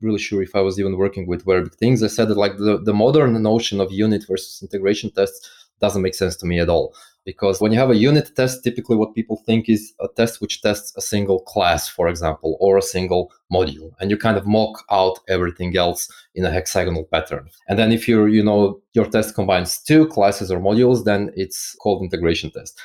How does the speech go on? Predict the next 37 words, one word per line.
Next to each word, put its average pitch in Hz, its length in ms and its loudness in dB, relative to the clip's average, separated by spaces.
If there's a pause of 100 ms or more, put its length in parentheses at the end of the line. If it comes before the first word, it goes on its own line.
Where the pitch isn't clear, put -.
(120)
And 107 140 -2
to - 80 0
me, 123 140 2
this 120 120 0
is 117 100 -8
pointless 104 440 -2
because, 92 500 -4
uh, 90 40 -2
you 87 160 -2
know, 90 260 -2 (240)
most 107 340 0
tests - 280 -2
would 85 140 -8
be 87 280 -6
integration, 98 640 0
or 101 100 4
otherwise 98 400 2
you 95 80 -4
would 95 100 0
end 95 140 0
up 87 100 -6
with 87 120 -8
a 87 40 -6
bunch 85 280 -4
of 80 140 -6
mocks. - 420 -4 (480)
And 107 180 2
then 156 140 4
I 170 140 6
ended 139 340 2
up, - 340 2
you 110 100 -6
know, 107 140 0
I 101 40 0
stumbled 123 360 0
upon 104 380 -2
a 98 100 -2